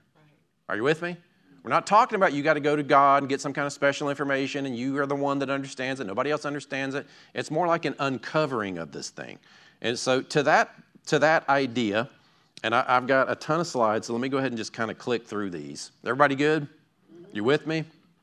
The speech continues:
Speaker 2: We're not, so, so these laws, we're not talking about moral,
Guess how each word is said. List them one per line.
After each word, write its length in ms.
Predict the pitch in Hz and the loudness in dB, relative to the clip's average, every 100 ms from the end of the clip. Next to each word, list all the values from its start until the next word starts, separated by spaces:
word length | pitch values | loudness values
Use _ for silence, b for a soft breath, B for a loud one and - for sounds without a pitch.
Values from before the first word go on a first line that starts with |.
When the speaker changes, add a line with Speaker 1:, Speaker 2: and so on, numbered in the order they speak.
| _ _ _ _ B B B B B | _ _ _ _ B B B B B
Speaker 2:
We're 100 | 131 | 0
not, 280 | 180 - - | 0 0 0
so, 240 | 156 151 | 0 0
so 200 | - 139 | 0 0
these 200 | 147 160 | 0 -2
laws, 460 | 143 180 208 139 120 | 2 4 4 4 2
we're 80 | |
not 220 | 139 185 - | -2 -2 0
talking 400 | 180 185 156 127 | 0 0 -2 0
about 320 | 117 107 101 | 2 0 -2
moral, 680 | 107 123 156 147 143 143 | -4 0 2 4 2 -2